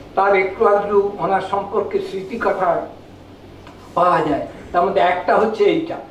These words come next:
আহ, সেদিন এই রিফর্মিস্ট আন্দোলন নিয়ে কথা হচ্ছে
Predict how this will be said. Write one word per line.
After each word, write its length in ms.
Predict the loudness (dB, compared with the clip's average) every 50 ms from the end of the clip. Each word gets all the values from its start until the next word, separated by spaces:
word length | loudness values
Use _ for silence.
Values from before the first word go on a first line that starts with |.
| -20 -20 -20 -20 -20 -20 -20 -20 -20 -20 -16 -8
আহ, 580 | -6 -2 0 0 0 0 -2 -8 -12 -16 -12 -8
সেদিন 320 | -6 -2 -2 -2 -2 -2 -4 -6 -10 -16 -20 -20 -20 -20 -20 -20 -20 -18 -10
এই 100 | -8 -8 -6 -6 -6
রিফর্মিস্ট 720 | -8 -8 -6 -2 2 2 4 4 4 4 4 4 4 2 2
আন্দোলন 540 | 0 2 2 2 2 2 4 2 2 2
নিয়ে 300 | 0 0 0 0 0 0 2
কথা 260 | 2 2 2 2 2
হচ্ছে 440 | 2 0 -2 -6 -10 -14 -16 -16